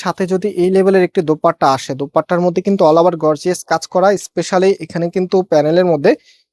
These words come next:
চড়া করে কাজ করা আছে, সুন্দরভাবে কাটওয়ার্কের ডিজাইন করা আছে, কালারটাও মাশাআল্লাহ দেখার মতো। So আমি একটু ড্রেসের সাথে ওড়নাটা ধরে দেখাই। হ্যাঁ, এটা হচ্ছে একটা ড্রেসের মূল আকর্ষণ, যে কামিজের উপরে যখন ওড়নাটা রাখবো তখন কেমন দেখাবে।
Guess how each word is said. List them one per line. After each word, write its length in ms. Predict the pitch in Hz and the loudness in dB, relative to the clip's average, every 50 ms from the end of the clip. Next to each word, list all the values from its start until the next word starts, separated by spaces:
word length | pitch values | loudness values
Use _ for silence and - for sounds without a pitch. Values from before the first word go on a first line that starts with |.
| _ | _
চড়া 260 | - 160 156 165 180 180 - - | 2 4 4 6 4 4 2 0
করে 120 | 180 175 - - | -2 -2 0 -2
কাজ 120 | 143 - - - | -4 -4 -4 -6
করা 140 | - 135 127 120 120 | -4 -2 -2 -4 -4
আছে, 140 | - - - - _ _ _ _ _ _ _ _ - - | -8 -12 -16 -18 _ _ _ _ _ _ _ _ -18 -6
সুন্দরভাবে 500 | - 180 180 190 196 185 175 180 180 196 185 - 170 | -4 0 2 4 4 4 4 2 2 0 0 2 0
কাটওয়ার্কের 520 | 160 - - 185 185 180 - - 202 175 156 | 0 2 2 2 2 2 2 -2 -4 -4 -4
ডিজাইন 260 | 151 143 165 165 170 170 - | -4 0 0 0 0 0 0
করা 140 | 180 165 165 165 | 2 2 2 2
আছে, 160 | 156 - - 202 - - | 0 -2 -4 -6 -4 -2
কালারটাও 420 | 156 147 151 160 - _ 180 170 165 165 | 0 0 0 -2 -2 _ -2 -2 0 -2
মাশাআল্লাহ 380 | 156 147 - 165 160 165 170 160 143 131 | -4 -6 -6 -6 -2 -2 -2 -2 -2 -4
দেখার 300 | 127 - - 156 151 151 143 | -6 -4 -4 -4 -2 -2 -4
মতো। 180 | 123 117 - 117 - _ _ _ _ _ _ _ _ _ - | -6 -10 -12 -16 -20 _ _ _ _ _ _ _ _ _ -6
So 60 | - - 139 - | -2 0 0 2
আমি 100 | 156 170 160 | 0 0 -4
একটু 180 | - _ 202 196 180 147 - | -4 _ 0 0 0 0 -2
ড্রেসের 400 | - 151 156 156 - - 180 - - - | -2 0 0 0 0 -2 -2 -2 0 -2
সাথে 240 | 180 170 - - 190 180 151 | -4 -4 -2 -2 0 0 0
ওড়নাটা 320 | 143 147 151 151 - 175 165 139 139 | 0 0 -2 0 2 0 0 0 -2
ধরে 160 | 147 151 160 139 | -4 -2 -2 -2
দেখাই। 240 | 127 117 - 135 123 127 170 | -2 -4 -4 -8 -10 -6 -4
হ্যাঁ, 160 | 226 220 156 - _ _ _ _ _ _ _ _ _ _ _ _ - | -4 -4 -4 -6 _ _ _ _ _ _ _ _ _ _ _ _ -6
এটা 120 | 156 156 175 180 | -2 0 0 0
হচ্ছে 180 | 180 - - - 175 | 0 0 0 -2 -2
একটা 140 | - - 196 185 | 0 0 0 2
ড্রেসের 300 | 175 185 175 - - 190 170 156 | 2 2 0 0 -2 -2 -2 -2
মূল 120 | 160 165 160 143 | 0 0 0 0
আকর্ষণ, 400 | 139 - 165 - - - 151 131 123 123 123 | 0 -2 -6 -10 -8 -8 -8 -8 -8 -8 -10
যে 60 | 135 131 - | -10 -6 -2
কামিজের 320 | 151 151 165 165 165 185 180 185 | -2 -2 0 0 0 2 0 2
উপরে 220 | 180 - 190 196 185 175 | 2 2 2 2 2 2
যখন 160 | 165 160 180 185 160 | 0 0 -2 -4 -4
ওড়নাটা 260 | 156 160 160 175 170 156 | -2 -2 0 0 2 2
রাখবো 200 | 147 139 143 165 180 - | 0 0 -2 -4 -4 -4
তখন 180 | 160 151 - 170 160 - | -4 -6 -6 -10 -8 -6
কেমন 200 | 139 135 143 151 143 131 | -6 -6 -6 -4 -6 -6
দেখাবে। 300 | 123 - 131 120 117 104 | -6 -6 -8 -10 -10 -12